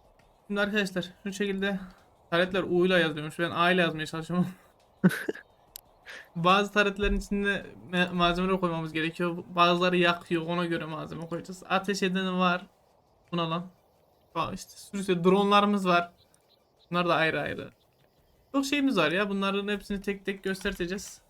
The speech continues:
Umarım zevkli olur. Bu günler ilerledikçe zombilerin de zorlukları artacak diye düşünüyorum. Tahmin ediyorum. Umarım. Önce Bekir.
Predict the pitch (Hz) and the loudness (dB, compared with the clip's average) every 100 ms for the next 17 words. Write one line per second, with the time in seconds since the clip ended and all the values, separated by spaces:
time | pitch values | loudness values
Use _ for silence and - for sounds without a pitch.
0 | _ _ - 165 175 185 - _ _ _ | _ _ -10 -6 -6 -6 -10 _ _ _
1 | _ - - - - - _ - - _ | _ -20 -18 -16 -14 -16 _ -20 -20 _
2 | _ _ _ - - _ - - - - | _ _ _ -20 -20 _ -16 -14 -14 -20
3 | _ _ _ _ - 185 180 185 185 190 | _ _ _ _ -2 0 0 -2 -4 -4
4 | 190 185 185 180 196 202 202 190 208 208 | -8 -10 -10 -6 -2 -2 -2 -2 -2 0
5 | 202 196 208 202 202 202 196 202 196 196 | -2 -2 -2 0 -2 -2 -4 -4 -4 -4
6 | 196 196 202 202 185 190 190 185 202 190 | -6 -4 0 0 0 -2 -2 -2 -6 -6
7 | 196 185 - 196 175 175 - 185 185 180 | -8 -6 -4 -2 -2 -4 -2 0 2 0
8 | 170 185 - 185 180 156 - _ _ _ | -4 -6 -10 -4 -2 -2 -6 _ _ _
9 | _ - 196 - _ _ _ _ _ _ | _ -16 -16 -16 _ _ _ _ _ _
10 | - 180 175 170 165 - | -8 -2 0 -2 -4 -8